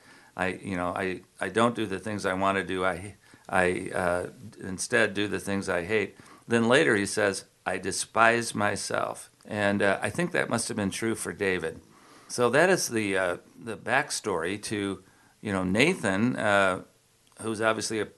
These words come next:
prophet, and he, he, he knows the truth and knows what's happened. And,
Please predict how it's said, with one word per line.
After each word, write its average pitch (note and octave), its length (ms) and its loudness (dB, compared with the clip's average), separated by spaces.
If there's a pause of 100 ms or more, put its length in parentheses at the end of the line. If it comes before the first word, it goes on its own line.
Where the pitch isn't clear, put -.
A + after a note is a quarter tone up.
(220)
prophet, G#2 400 0
and G#2+ 120 0
he, A2 260 -2 (280)
he, A2+ 220 -4 (100)
he B2 160 -2
knows G#2 320 2
the F#2 80 -10
truth G2 320 -2
and G2+ 100 -2
knows G#2 260 2
what's G#2 200 0
happened. F#2+ 480 -2
And, G2 200 0